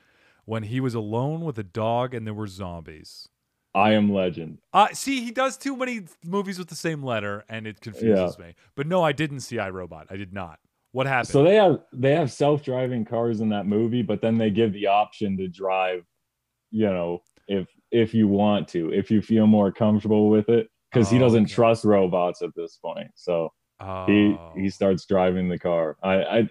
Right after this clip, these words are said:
Speaker 2: I don't know why that came into my head, but self-driving, you know, it's, it's a very,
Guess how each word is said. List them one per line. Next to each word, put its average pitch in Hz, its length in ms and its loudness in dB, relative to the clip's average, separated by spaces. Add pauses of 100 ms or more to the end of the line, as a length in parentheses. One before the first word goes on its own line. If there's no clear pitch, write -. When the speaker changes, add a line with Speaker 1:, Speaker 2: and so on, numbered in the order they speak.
Speaker 2:
I 135 120 4
don't 135 160 4
know 110 100 4
why 107 240 4
that 104 240 -2
came 104 160 -4
into 101 140 -4
my 95 140 -6
head, 95 260 -4
but 92 160 -6 (340)
self-driving, 104 960 -2 (140)
you 101 160 -4
know, 85 280 -6 (380)
it's, - 440 -10 (500)
it's 120 160 0
a 117 80 6
very, 131 760 4